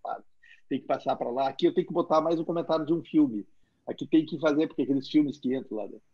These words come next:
E até me diverti um pouco, no momento, por exemplo, que o sujeito sai do prédio e, e vai pegar o Uber e tem um outro que passa ali e diz assim, "Seu Cristóvão."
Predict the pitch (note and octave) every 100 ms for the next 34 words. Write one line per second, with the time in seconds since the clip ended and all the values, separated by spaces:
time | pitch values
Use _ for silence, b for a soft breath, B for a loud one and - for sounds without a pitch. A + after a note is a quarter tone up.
0 | _ - - - E3+ G#3+ E4+ A#3 A3+ A#3
1 | C4+ F4+ - B3+ C4 A3+ A3 D#3+ C#3 D3+
2 | F3 D#3+ D#3+ G3 F#3+ E3+ D3+ D3+ D3 -
3 | D3+ D3 - C#3+ D#3 E3 D#3+ D3+ - -
4 | - - C#3 D3+ D3+ C#3 D3 C#3+ C#3+ D#3
5 | F3+ F3 E3+ E3+ D#3 D3+ D3 E3 C3 -
6 | - - C#3 C3+ B2 C3 D3+ C#3+ C#3+ D3
7 | - F#3+ G3 F#3 - A3+ A3 D3+ C3